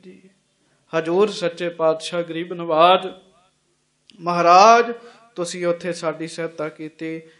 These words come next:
ਪਰ ਹੁਣ ਬੇਨਤੀ ਹੈ ਮਹਾਰਾਜ, ਅਸੀਂ ਤੇ ਬਚ ਬਚਾ ਕੇ ਤੁਹਾਡੀ ਕਿਰਪਾ ਨਾਲ ਇੱਥੇ ਪਹੁੰਚ ਗਏ ਹਾਂ। ਫਤਿਹ ਸ਼ਾਹ ਬਹੁਤ ਵੱਡੀ ਫੌਜ ਲੈ ਕੇ ਆਪ ਜੀ ਦੇ ਉੱਤੇ ਹਮਲਾ ਕਰਨ ਵਾਸਤੇ ਆ ਰਿਹਾ ਹੈ ਜੀ।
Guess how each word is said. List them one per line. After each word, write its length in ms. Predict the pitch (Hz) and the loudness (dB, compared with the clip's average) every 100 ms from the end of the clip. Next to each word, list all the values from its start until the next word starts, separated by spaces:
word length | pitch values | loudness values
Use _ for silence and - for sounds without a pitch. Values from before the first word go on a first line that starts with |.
| _ - | _ 4
ਪਰ 220 | 190 196 | 4 4
ਹੁਣ 280 | 165 202 220 | 0 -4 0
ਬੇਨਤੀ 640 | 220 214 214 - 226 220 | 4 4 2 -6 -4 0
ਹੈ 580 | 208 240 247 214 - - _ _ _ _ _ - | 4 6 4 2 -2 -10 _ _ _ _ _ -8
ਮਹਾਰਾਜ, 600 | 160 170 170 170 175 185 220 254 226 - - _ - 170 | 0 2 4 2 2 0 2 2 0 -4 -12 _ -8 -8
ਅਸੀਂ 220 | 170 196 | -8 -8
ਤੇ 140 | 196 | -6
ਬਚ 320 | 185 170 170 170 | -4 -4 -6 -8
ਬਚਾ 380 | 170 185 170 | -10 -2 -2
ਕੇ 180 | 170 180 | -2 -6
ਤੁਹਾਡੀ 360 | 180 175 175 175 | -6 -4 -4 -8
ਕਿਰਪਾ 420 | 175 165 165 170 | -8 -10 -6 -8
ਨਾਲ 260 | 165 160 165 | -6 -6 -6
ਇੱਥੇ 260 | 170 170 | -8 -12
ਪਹੁੰਚ 380 | 165 156 196 214 | -6 -2 -2 -2
ਗਏ 220 | 220 226 | 0 4
ਹਾਂ। 420 | 226 214 220 240 247 - _ _ _ - | 4 6 4 2 -4 -16 _ _ _ -4
ਫਤਿਹ 360 | 175 208 208 | 0 2 2
ਸ਼ਾਹ 560 | - 190 214 220 196 202 - _ _ - | 2 6 6 6 4 0 -8 _ _ -20
ਬਹੁਤ 460 | 156 190 240 269 277 | 0 4 6 6 2
ਵੱਡੀ 360 | 220 208 202 | -2 0 0
ਫੌਜ 420 | 202 190 175 185 190 | -2 0 2 4 2
ਲੈ 280 | 180 170 | 2 2
ਕੇ 440 | 165 165 180 180 170 - - - | 0 -4 -2 -2 -2 -6 -20 -4
ਆਪ 340 | 175 175 175 170 | 4 4 2 -6
ਜੀ 140 | 180 | -8
ਦੇ 180 | 175 175 | -4 -6
ਉੱਤੇ 280 | 170 190 185 | -6 -4 -2
ਹਮਲਾ 400 | 196 185 160 175 | -2 0 2 4
ਕਰਨ 280 | 180 165 | 2 0
ਵਾਸਤੇ 480 | 165 156 151 - 156 | 2 2 0 0 -2
ਆ 180 | 143 143 | 0 -2
ਰਿਹਾ 220 | - 160 | -4 -6
ਹੈ 140 | - - | -6 -10
ਜੀ। 360 | 175 - 170 | -10 -14 -14